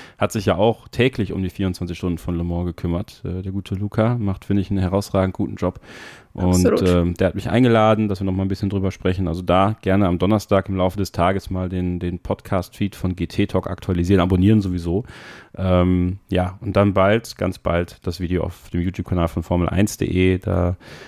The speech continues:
Speaker 1: haben wir natürlich viel zu sichten, denn wir haben wirklich sehr viel Material aufgenommen. Und, äh, ja, ich freue mich einfach drauf, wenn's draußen ist und ich hoffe, dass ihr dann die Begeisterung, äh, auch spürt, die ich gespürt habe.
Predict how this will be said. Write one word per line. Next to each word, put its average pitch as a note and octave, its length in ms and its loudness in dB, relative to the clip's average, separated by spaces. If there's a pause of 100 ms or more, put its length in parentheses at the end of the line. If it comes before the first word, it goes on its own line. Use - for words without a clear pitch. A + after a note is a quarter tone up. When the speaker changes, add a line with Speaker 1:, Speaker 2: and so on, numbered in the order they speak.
Speaker 1:
haben G#2+ 120 2
wir A#2 40 4
natürlich B2 340 4
viel F3+ 200 2
zu F3+ 120 0
sichten, D3 520 -2
denn F#2 140 -2
wir G#2+ 100 2
haben A2 100 4
wirklich A2 180 -2
sehr A2 200 2
viel A2+ 100 -4
Material F#2 480 2
aufgenommen. F#2 720 -2
Und, F2 480 0
äh, F2 420 4 (340)
ja, F#2+ 260 0
ich - 100 -16
freue A2 160 -2
mich A2 100 0
einfach F#2 180 -4
drauf, F#2+ 260 -2
wenn's G2 140 -6
draußen F#2+ 320 -2
ist F#2 80 -8
und F#2 100 -4
ich - 80 -8
hoffe, F#2 200 -8
dass F2+ 200 -6
ihr F#2 60 -8
dann F2+ 180 0
die F2+ 220 -2 (400)
Begeisterung, A2 800 2 (100)
äh, - 60 -4
auch G2 560 4
spürt, - 540 2
die - 60 -4
ich - 160 -6
gespürt G2+ 380 -2
habe. F#2 500 2